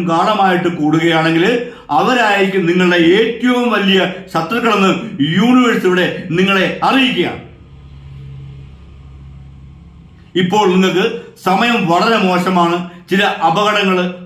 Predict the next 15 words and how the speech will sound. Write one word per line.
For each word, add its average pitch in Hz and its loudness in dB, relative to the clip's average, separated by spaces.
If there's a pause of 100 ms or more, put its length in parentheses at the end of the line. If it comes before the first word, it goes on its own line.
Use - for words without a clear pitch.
(140)
ആപത്തുകളൊക്കെ 185 0 (1200)
വരുവാൻ 214 2 (120)
സാധ്യതയുണ്ടെന്ന് 170 2 (520)
യൂണിവേഴ്സ് 165 2 (160)
എടുത്തു 151 0 (100)
പറയുന്നു. 156 2 (440)
ഇത് 196 2
നിങ്ങളെ 214 0 (160)
യൂണിവേഴ്സ് 196 2 (100)
നേരത്തെ 208 0 (100)
കൂട്ടി 185 0 (160)
അറിയിക്കുന്നത്, 165 0 (580)
നിങ്ങൾ 214 2 (200)
നിങ്ങളെ 214 2 (220)
കെയർ 220 2